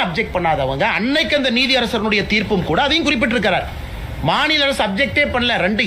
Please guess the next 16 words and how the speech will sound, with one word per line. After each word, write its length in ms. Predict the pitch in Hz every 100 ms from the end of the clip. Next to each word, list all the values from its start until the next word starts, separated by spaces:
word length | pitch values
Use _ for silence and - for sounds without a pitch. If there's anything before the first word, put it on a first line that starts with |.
| 214
இந்து 180 | 262 262
பக்தாதிகள் 540 | 214 - 294 294 285 240
அப்ஜெக்ட் 260 | 185 285 262
பண்ணதுக்காக 440 | 262 240 262 294
இந்த 100 | 247 208
தீர்ப்பு 240 | 240 190
கிடைச்சிருக்கு. 400 | 202 190 170 - - - - - - -
அப்படி 240 | - -
இருக்கும் 280 | 214 226 277
பொழுது 160 | 240 311 220
ஒருதலை 340 | 226 285 294 269 196
பட்சமாக 560 | 180 165 147 127 185 220 - - - - -
தமிழகத்துல 580 | 208 302 294 254 190 233 269 254 - 160 254
இந்து 180 | 302 302
மதத்தை 360 | 262 226 226 208 180
நம்பக்கூடிய 720 | 220 277 - 185 185 233